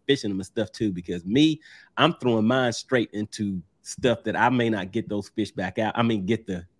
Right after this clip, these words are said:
jig back out of sometimes. So if I'm, if I know I'm tying on a ten dollar jig, it's gonna make me a little skittish <laughs> about where I put that thing in. But he says, "I gotta say that just blew my mind that someone would pay that much for,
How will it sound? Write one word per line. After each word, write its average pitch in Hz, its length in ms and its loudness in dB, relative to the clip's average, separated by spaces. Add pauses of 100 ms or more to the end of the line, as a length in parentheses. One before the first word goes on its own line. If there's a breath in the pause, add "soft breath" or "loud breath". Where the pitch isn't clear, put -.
(120)
jig 120 340 6
back 104 220 0
out 104 200 -4
of 95 140 -6
sometimes. 104 480 -4
So 101 240 -2 (320 loud breath)
if 95 140 -10
I'm, 143 340 4
if 135 160 2
I 156 100 8
know 175 220 4
I'm 170 120 2
tying 165 260 0
on 147 120 2
a 127 40 0
ten 165 240 2
dollar 156 240 2
jig, 160 340 2
it's 151 140 0
gonna 131 180 0
make 123 220 0
me 143 160 4
a 131 60 2
little 123 360 0
skittish - 720 -6 (180)
<laughs> - 220 -20
about 147 400 2
where 135 140 4
I 139 60 4
put 139 260 -2
that - 200 -6
thing 120 280 0
in. 117 200 0 (300 loud breath)
But 113 80 0
he 127 80 4
says, 120 260 2
"I 135 140 6
gotta 135 260 0
say 127 220 0
that 113 260 -2
just 110 220 0
blew 120 160 0
my 110 160 0
mind 113 400 0
that 92 80 -4
someone 117 380 -2
would 98 160 -4
pay 123 180 0
that 107 180 -2
much 110 220 -2
for, - 260 0